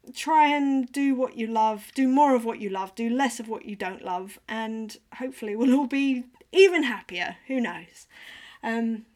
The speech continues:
anyway, I'm gonna leave you guys alone. I've been talking for a good twenty-six minutes,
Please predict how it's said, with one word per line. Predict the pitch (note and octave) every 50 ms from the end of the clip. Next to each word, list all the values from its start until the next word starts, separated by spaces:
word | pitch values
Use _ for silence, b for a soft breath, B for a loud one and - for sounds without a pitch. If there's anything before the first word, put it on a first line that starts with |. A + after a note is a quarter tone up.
| _ -
anyway, | A#3 A#3 G#3+ - F#3 F#3 -
I'm | - A#3
gonna | C4 C4 B3 A3+
leave | A3+ A3+ G3+
you | G3+
guys | F#3+ F#3+ F#3 F#3 F#3
alone. | F#3 E3+ E3+ F3 E3+ F3+ F3+ F3+ -
I've | G3 G3
been | - A3 G#3
talking | - G#3+ G3+ G3 - F3+ F#3 F3+
for | F3+ - - F#3
a | F3+ F3+
good | F#3+ - F3+ F3+ F3+ - - _ _ _ _ _ -
twenty-six | - - F#3 F#3 F3 F3 F3 F3 - - - - - - - - - - _ -
minutes, | - F3 E3 E3 - - - - - -